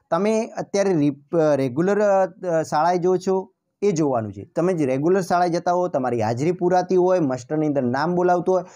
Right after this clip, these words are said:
તો already તમે રેગ્યુલર વિદ્યાર્થી છો. જો તમે શાળાએ નહીં જતા હો તો તમારે સ્કૂલની અંદર તપાસ કરવાની છે કે હું રિપીટર છું કે રેગ્યુલર છું. રિપીટર કોને? અગાઉની વર્ષમાં પરીક્ષા આપી હોય, ફેલ થયા હો, એ વિદ્યાર્થીઓ રિપીટ કહેવાય છે. જો તમે સ્કૂલે ન જતા હો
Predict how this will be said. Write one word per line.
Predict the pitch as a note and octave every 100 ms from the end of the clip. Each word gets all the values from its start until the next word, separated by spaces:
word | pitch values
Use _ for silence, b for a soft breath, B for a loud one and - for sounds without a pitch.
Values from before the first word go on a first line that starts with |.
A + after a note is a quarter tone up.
| B
તો | - A3 A3+
already | G#3+ G3+
તમે | F3+ F#3+
રેગ્યુલર | G#3+ A#3+ G#3+ F#3
વિદ્યાર્થી | C3+ A2 A#2 - G2+
છો. | - F#2 b b b
જો | B2 A3
તમે | G#3+ G#3 G#3+ G#3+
શાળાએ | G#3+ D#3 D#3+ C#3+
નહીં | C3+ F#3
જતા | F3+ G3 G3
હો | F#3+ G3 -
તો | F#3
તમારે | F#3 F3+
સ્કૂલની | F3+ - D#3+ D#3+
અંદર | D#3+ D#3
તપાસ | D3+ F3 G#3+ G#3
કરવાની | G#3 G3+
છે | F3+ G3+
કે | E3+
હું | D3 D3
રિપીટર | C3+ E3+ E3+ F#3
છું | G3 G#3 G#3+ B -
કે | A3+
રેગ્યુલર | A3 F#3 D3
છું. | A#2 A#2
રિપીટર | E3+ A3 A#3+
કોને? | B3+ A#3+ F#3+
અગાઉની | - D#3 E3 A3 A3+
વર્ષમાં | G#3 F3 F#3+
પરીક્ષા | E3+ E3 - D3
આપી | C3 F#3+
હોય, | F#3 G3+
ફેલ | G3+ D3+ D3
થયા | D3+ E3
હો, | F#3+ G#3 -
એ | A3+
વિદ્યાર્થીઓ | A3+ E3 B2 E3 D#3+ D3+
રિપીટ | C3 E3+ F3+
કહેવાય | G3 F#3+
છે. | F#3 G3+ G3+ b
જો | C#3+ G#3+
તમે | A3 G#3+
સ્કૂલે | G#3+ F3+ F#3+ F#3
ન | C#3+ F#3+
જતા | F#3 F#3+
હો | G3 G3